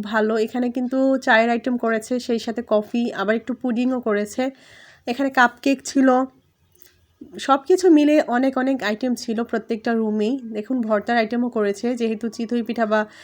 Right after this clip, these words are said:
ও, যে সাদা পিঠাগুলো করে, এগুলো কিন্তু ভর্তা দিয়েই খেতে ভালো লাগে।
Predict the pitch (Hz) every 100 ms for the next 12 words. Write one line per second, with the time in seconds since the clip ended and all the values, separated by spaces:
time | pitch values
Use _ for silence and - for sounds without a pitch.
0 | - - 214 214 208 240 233 220 226 254
1 | 247 240 233 220 208 202 247 208 226 214
2 | 240 233 226 226 226 247 247 247 233 240
3 | 262 220 190